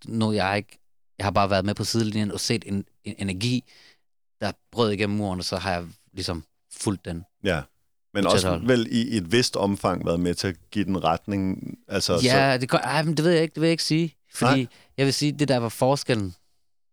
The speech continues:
Speaker 1: fra det, jeg havde oplevet før, til den her bevægelse, det er, at den havde selv en retning.
Speaker 2: Ja, ja,
Speaker 1: Så det
Speaker 2: det
Speaker 1: handlede måske om at
Speaker 2: det er
Speaker 1: lade,
Speaker 2: rigtigt.
Speaker 1: lade den møde branchen, og så ligesom lade
Speaker 2: Ja.
Speaker 1: dem, lade, kreativt lade dem gøre det, de skal. Fordi det var dem, der havde visionen. Det var dem, der kom med alt det der nye.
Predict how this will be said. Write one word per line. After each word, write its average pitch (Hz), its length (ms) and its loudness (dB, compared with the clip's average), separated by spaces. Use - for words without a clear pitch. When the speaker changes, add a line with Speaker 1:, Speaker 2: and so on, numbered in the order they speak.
Speaker 1:
fra - 160 2
det, 123 160 2
jeg 117 80 4
havde 104 140 0
oplevet 113 260 0
før, 113 200 2
til - 160 -4
den 113 100 -2
her 117 80 2
bevægelse, 104 320 -2
det 110 80 0
er, 110 40 2
at 104 60 -2
den 107 100 -2
havde 117 180 2
selv 113 200 -2
en 104 140 -2
retning. 95 360 -2
Speaker 2:
Ja, - 160 4
ja, 110 180 2
Speaker 1:
Så - 60 -16
det 131 60 6
Speaker 2:
det 120 80 6
Speaker 1:
handlede 143 220 4
måske 143 260 2
om 135 140 2
at 117 100 -4
Speaker 2:
det 113 60 2
er 110 160 4
Speaker 1:
lade, 107 160 4
Speaker 2:
rigtigt. - 200 -4
Speaker 1:
lade 113 300 0
den 117 80 2
møde 117 220 4
branchen, 117 520 0
og 104 100 0
så 107 300 0
ligesom 107 360 -2
lade 98 140 4
Speaker 2:
Ja. 78 60 2
Speaker 1:
dem, 92 120 -6
lade, 107 160 -2
kreativt 113 520 0
lade 98 140 2
dem 107 200 0
gøre 107 180 2
det, 107 120 0
de 101 60 -2
skal. 101 240 0
Fordi 110 160 -2
det 107 60 2
var 107 60 4
dem, 113 160 2
der 113 60 -2
havde 110 140 2
visionen. 113 300 0
Det 98 60 0
var 107 60 2
dem, 123 120 4
der - 60 0
kom 139 260 2
med 107 280 -6
alt 101 160 -4
det 107 80 -2
der 107 100 2
nye. 98 260 0